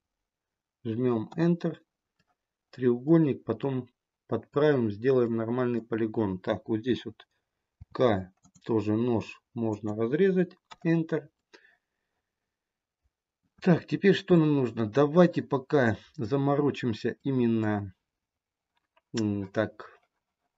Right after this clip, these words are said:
капотом. Семь на нампаде. Вот эту часть, вершину G выбираем, корректируем.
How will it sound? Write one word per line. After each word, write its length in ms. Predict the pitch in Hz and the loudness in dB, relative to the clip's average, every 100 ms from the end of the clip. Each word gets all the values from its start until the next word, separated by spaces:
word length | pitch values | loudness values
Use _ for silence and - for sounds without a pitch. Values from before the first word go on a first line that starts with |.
| _ _ _ _ _ _ _ - _ _ - | _ _ _ _ _ _ _ -20 _ _ -4
капотом. 720 | 113 113 180 170 - 98 95 - - | -4 0 2 2 0 -6 -8 -18 -20
Семь 420 | - - 117 104 - _ _ | -10 -2 -2 -2 -8 _ _
на 100 | 127 | -8
нампаде. 760 | 117 113 117 117 185 175 180 170 _ _ _ _ _ _ _ _ _ _ | -4 -4 -4 0 2 2 -2 -4 _ _ _ _ _ _ _ _ _ _
Вот 340 | - 127 110 - | -8 -8 -6 -2
эту 300 | 123 - 110 | -2 -2 -8
часть, 360 | - 123 - | -2 -2 -2
вершину 580 | 113 120 - 127 110 107 | -2 -2 0 -2 0 -2
G 440 | 104 107 120 101 92 _ - | -4 -2 0 0 -2 _ -10
выбираем, 680 | 113 104 113 120 113 98 95 | -4 -2 0 2 0 0 -4
корректируем. 1000 | - 110 101 95 - 185 185 180 170 | -4 -2 -2 -4 -2 2 4 4 4